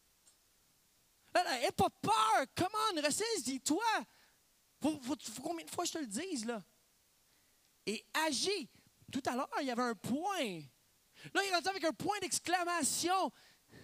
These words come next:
C'est une intonation qui veut dire, « Come on, là. » Faut pas que t'aies peur de ton appel. N'aie pas peur. Ne te laisse pas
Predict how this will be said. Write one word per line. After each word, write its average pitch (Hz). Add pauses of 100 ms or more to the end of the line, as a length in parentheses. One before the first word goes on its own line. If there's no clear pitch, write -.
(680)
C'est 220
une 220
intonation 262
qui 208
veut 208
dire, « 202 (240)
Come 392 (240)
on, 359
là. » 277 (800)
Faut -
pas 440
que -
t'aies 240
peur 185
de -
ton 175
appel. 196 (1700)
N'aie 311
pas 302
peur. 240 (800)
Ne 220
te 339
laisse 359
pas 392